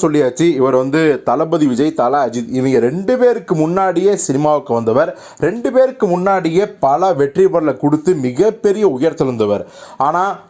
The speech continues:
டாப் ஸ்டார் பிரசாந்த் நடிச்ச ஜீன்ஸ் முதல் கொண்டு கண்ணெதிரே தோன்றினால் ஏகப்பட்ட வெற்றி படங்கள் இருந்தாலும் கூட, கடந்த ரெண்டாயிரத்தி ஆறு ஏழு காலகட்டத்துல பாத்தீங்கன்னா, அவருக்கு கல்யாணம் நடந்து அந்த திருமண வாழ்க்கை வந்து பெரிதும் பாதிப்புக்குள்ளாகி, அவர் வந்து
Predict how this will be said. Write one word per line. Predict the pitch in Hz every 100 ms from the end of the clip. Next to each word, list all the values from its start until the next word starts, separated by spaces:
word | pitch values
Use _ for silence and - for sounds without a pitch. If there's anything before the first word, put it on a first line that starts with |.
| -
டாப் | 156 196
ஸ்டார் | - 196 147
பிரசாந்த் | 147 147 185 156
நடிச்ச | 139 131 135
ஜீன்ஸ் | 127 135 185 175 170
முதல் | 143 127 165
கொண்டு | 156 139 127 139 -
கண்ணெதிரே | 127 165 160 156
தோன்றினால் | 151 123 120 131 110
ஏகப்பட்ட | 120 180 214 214 180 170 156
வெற்றி | 196 196 180
படங்கள் | 156 147 120
இருந்தாலும் | 110 151 156 151 127
கூட, | 120 104 113 127 123 - - -
கடந்த | 175 185 185
ரெண்டாயிரத்தி | 170 202 233 233 233 214
ஆறு | 175 175 196 196 175
ஏழு | 180 196
காலகட்டத்துல | 185 160 165 175 147 143 143 139
பாத்தீங்கன்னா, | 127 127 127 160
அவருக்கு | 147 127 131 117 117
கல்யாணம் | 127 127 165 180 170
நடந்து | 131 117 131
அந்த | 160 135
திருமண | - 151 185 190
வாழ்க்கை | 180 151 143 143
வந்து | 123 131 165
பெரிதும் | 147 139 151 170 113
பாதிப்புக்குள்ளாகி, | 117 165 175 156 135 131 131 110 139 165 - - -
அவர் | - 151 180 175
வந்து | 180